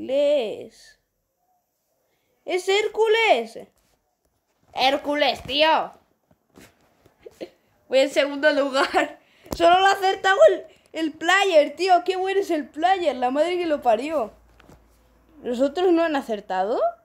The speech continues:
Ah, porque han entrado. Joaquín. Del Betty. Mm. Vamos a ver. Hércules. <laughs>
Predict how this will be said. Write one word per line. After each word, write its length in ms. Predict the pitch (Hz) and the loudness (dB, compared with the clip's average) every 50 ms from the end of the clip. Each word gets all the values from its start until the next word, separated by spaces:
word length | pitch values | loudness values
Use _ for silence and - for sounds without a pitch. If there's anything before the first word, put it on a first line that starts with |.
| _ _ _ | _ _ _
Ah, 200 | - 226 247 240 | -2 -2 0 -2
porque 240 | - 220 214 - 214 | -4 -10 -10 -8 -10
han 60 | 233 | -10
entrado. 460 | 247 226 214 - 196 220 233 220 208 _ _ _ | -10 -12 -14 -14 -14 -12 -14 -14 -16 _ _ _
Joaquín. 640 | _ _ - 214 208 208 - 240 262 262 247 214 - _ _ _ _ _ _ _ _ - _ _ _ _ _ _ 214 | _ _ -4 -4 -4 -6 -8 -8 -8 -8 -8 -10 -12 _ _ _ _ _ _ _ _ -20 _ _ _ _ _ _ -8
Del 160 | 202 202 208 | -8 -6 -4
Betty. 320 | 208 226 240 240 - 190 151 - - _ - | -2 -2 -2 -2 -4 -10 -12 -12 -14 _ 0
Mm. 280 | 269 302 320 330 330 330 - - - _ _ _ _ _ _ _ _ _ _ _ _ _ _ _ _ _ _ - - - _ _ _ 52 50 - _ _ _ _ _ - - - _ _ _ _ _ _ _ _ _ _ - - - - | 2 4 4 4 4 2 -2 -6 -16 _ _ _ _ _ _ _ _ _ _ _ _ _ _ _ _ _ _ -20 -20 -20 _ _ _ _ -20 -20 _ _ _ _ _ -20 -20 -20 _ _ _ _ _ _ _ _ _ _ -20 -20 -16 -14
Vamos 280 | 220 226 233 226 220 | -10 -8 -8 -6 -4
a 120 | 220 208 190 | -4 -4 -4
ver. 200 | 175 170 180 - - - _ _ _ _ _ _ _ _ - - _ _ _ _ _ _ | -6 -10 -14 -16 -20 -20 _ _ _ _ _ _ _ _ -20 -20 _ _ _ _ _ _
Hércules. 920 | - 226 269 320 302 - - 285 262 233 214 190 180 185 190 - - - - - _ _ - | -4 -2 -2 -2 -4 -6 -8 -6 -6 -4 -4 -4 -6 -6 -10 -14 -20 -20 -20 -20 _ _ -20
<laughs> 400 | - 277 - _ - - - | -20 -20 -20 _ -20 -20 -20